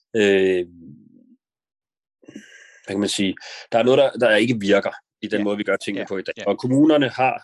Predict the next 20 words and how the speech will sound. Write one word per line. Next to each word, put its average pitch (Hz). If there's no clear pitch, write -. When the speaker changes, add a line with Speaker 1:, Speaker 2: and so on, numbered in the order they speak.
Speaker 1:
øh, 101
nu 113
sidder 113
jeg 90
jo 90
også 104
i, 98
i 101
regionerne, 120
kommunerne 127
har -
svært 110
ved 113
at 104
løfte 101
opgaven 95
på 101
rigtig 95
mange 87
områder. 82